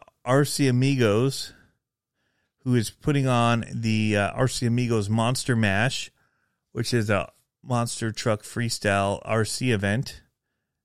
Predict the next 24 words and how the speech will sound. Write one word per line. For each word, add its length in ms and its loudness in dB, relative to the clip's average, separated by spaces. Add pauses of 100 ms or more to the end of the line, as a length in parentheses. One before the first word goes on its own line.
(140)
um, 320 -2
which 220 -2
we 80 -4
just 200 -4
shot. 300 -2
So 100 -4
it's 120 -4
just 180 0
being 180 0
judged, 340 4
so 180 2
we'll 100 4
find 320 2
out. 160 8
They're 80 0
gonna 160 4
be 80 2
starting 300 2
to 60 2
release 360 2
all 120 2
that 200 0
content 460 -2
soon. 360 0